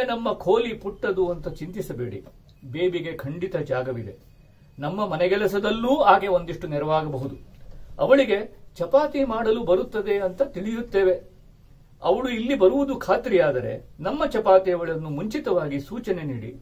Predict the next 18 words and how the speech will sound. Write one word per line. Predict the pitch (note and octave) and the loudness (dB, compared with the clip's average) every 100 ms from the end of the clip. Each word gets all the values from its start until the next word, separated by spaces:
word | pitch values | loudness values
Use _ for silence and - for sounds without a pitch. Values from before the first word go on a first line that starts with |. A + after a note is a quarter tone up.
| - | -8
ನಿಲ್ಲಿಸುತ್ತೇವೆ. | G4 - C3 - - - - - - - - | -6 -6 -10 -16 -16 -18 -20 -20 -20 -20 -16
ನಮಗೂ | C3 C#3+ D3+ E3 F#3 | -8 -4 -2 4 6
ಹಗುರ, | E3+ E3+ F3 E3+ - - _ - - - | 6 6 6 4 -4 -20 _ -20 -16 -6
ಅವಳಿಗೂ | - G3 G#3+ D4+ | 2 2 2 -4
ಟೈಮ್ | B3 F3 D3 | 0 0 0
ಪಾಸ್. | C#3 C3+ - - - - - - - - - - - - - - - - - - - - - - - - - - - - - - - - D3 | -8 -8 -10 -18 -20 -20 -20 -20 -20 -20 -20 -20 -20 -20 -20 -20 -20 -20 -20 -20 -20 -20 -20 -20 -20 -20 -20 -20 -20 -20 -20 -20 -20 -16 -8
ನಮಗೂ | D3 D3+ F3+ G3 | -4 0 0 4
ಹಗುರ, | E3+ F#3 F#3 E3+ A#3+ - - | 4 4 6 6 4 -2 -12
ಬೇಬಿಗೂ | C#3 G3 C4 C4+ E4 | 0 2 2 0 2
ಟೈಮ್ | - D3 B2 | 2 2 -6
ಪಾಸ್. | - - - - - - _ - - - _ | -12 -14 -20 -20 -20 -20 _ -20 -20 -20 _
ನಿಮಗೆ | E3 G#3+ D#4 C#4+ | -4 -2 2 2
ಸಿಗದ್ದೇನೋ | C4+ F#3+ C4 F3+ G3 G3 F#3+ F#3+ | 4 8 8 8 2 2 0 0
ನಮಗೆ | D3+ F#3 G#3 | -2 2 2
ಸಿಕ್ಕಿದೆ | - F3 F3+ D#3 D#3+ | 0 -6 -6 -6 -4
ಅಂತ | D#3+ C#3+ | -4 -2
ನೀವು | D3 C#3+ G3+ C#3+ | -4 -2 0 0
ಅಂದುಕೊಳ್ಳುವುದು, | C#3 B2 B2+ G#2+ G2 G#2+ - | -2 -6 -8 -10 -10 -12 -16